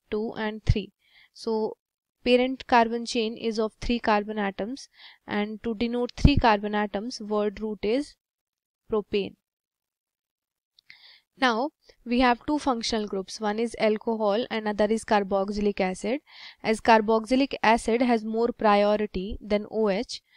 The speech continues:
so O H is a substituent in this given compound because of more priority of C O H in I U P A C nomenclature.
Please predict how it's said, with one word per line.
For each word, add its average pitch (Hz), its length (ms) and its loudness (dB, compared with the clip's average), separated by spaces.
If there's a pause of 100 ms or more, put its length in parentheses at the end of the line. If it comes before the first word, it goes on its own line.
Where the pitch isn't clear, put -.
(240)
so 220 420 -2 (260)
O 247 160 6
H 240 400 4 (160)
is 214 400 0
a 220 120 -2
substituent 226 800 -2
in 226 160 -6
this 208 160 -2
given 214 280 -2
compound 202 640 -4
because 202 380 -2
of 220 260 -2 (140)
more 233 300 -2
priority 202 720 2
of 208 180 -2
C 220 300 -2
O 202 180 2
H 214 320 -2 (1700)
in 220 240 -6 (180)
I 220 140 6
U 226 140 2
P 233 160 -2
A 220 40 4
C - 180 -6
nomenclature. 202 800 -6